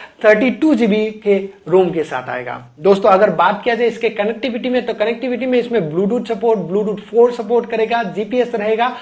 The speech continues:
और वाईफाई रहेगा। दोस्तों, इस पे जी sensor, gyroscope और compass जैसे जो normal, अ, sensors होते हैं वो भी रहेंगे। दोस्तों, सबसे जो कमाल की बात, सबसे जो एक नई चीज ये लोग बोल रहे हैं, जो,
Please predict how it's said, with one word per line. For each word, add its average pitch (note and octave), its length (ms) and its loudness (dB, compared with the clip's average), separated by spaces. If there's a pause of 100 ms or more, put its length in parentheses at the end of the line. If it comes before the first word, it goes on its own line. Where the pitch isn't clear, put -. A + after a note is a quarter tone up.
(160)
और F#3+ 140 0
वाईफाई E3 320 2
रहेगा। C3+ 420 -8 (280)
दोस्तों, A3 380 6
इस G#3 200 0
पे A#3+ 220 6
जी F3+ 360 0
sensor, A#3 440 0
gyroscope A#3 800 2
और G3 220 6 (260)
compass A#3+ 320 0
जैसे G#3+ 500 -2 (540)
जो F3+ 440 4
normal, G#3 440 4
अ, F3+ 260 6
sensors G3 400 0
होते G3+ 160 0
हैं B3 80 0
वो D3 160 -2
भी D3+ 140 -4
रहेंगे। C3+ 320 -10
दोस्तों, G#3 420 2 (340)
सबसे D#4 640 -2
जो C4+ 300 2
कमाल B3 460 -2
की B3 160 -2
बात, F#3+ 240 -2
सबसे A3 300 -6
जो A3+ 80 0
एक G3+ 160 2
नई F3+ 320 0
चीज A3+ 280 -4
ये F#3+ 100 0
लोग F#3 220 -2
बोल E3 180 -2
रहे D3+ 140 -6
हैं, - 160 -16 (160)
जो, E3+ 260 2